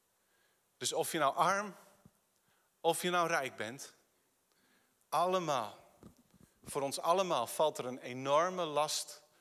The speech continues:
van onze schouders, als het goed is. Wanneer, wanneer we kunnen zeggen: "Ik kan alles alleen maar aan door Jezus die mij kracht geeft." En dan, tot slot, als laatste.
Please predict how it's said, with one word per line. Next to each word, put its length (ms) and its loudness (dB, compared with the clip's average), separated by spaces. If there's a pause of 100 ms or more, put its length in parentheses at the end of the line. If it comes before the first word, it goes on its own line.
van 180 -6
onze 240 -4
schouders, 600 -2
als 140 -8
het 120 -12
goed 220 -10
is. 340 -12 (760)
Wanneer, 460 -4
wanneer 260 -4
we 80 -4
kunnen 220 -6
zeggen: 360 -4
"Ik 100 -10
kan 200 -6
alles 420 -2
alleen 420 -6
maar 160 -4
aan 360 -12 (1160)
door 180 -8
Jezus 720 -6 (300)
die 140 -10
mij 120 -6
kracht 320 -6
geeft." 420 -20 (1600)
En 120 -8
dan, 580 0
tot 140 -8
slot, 420 -4 (220)
als 160 -10
laatste. 520 -4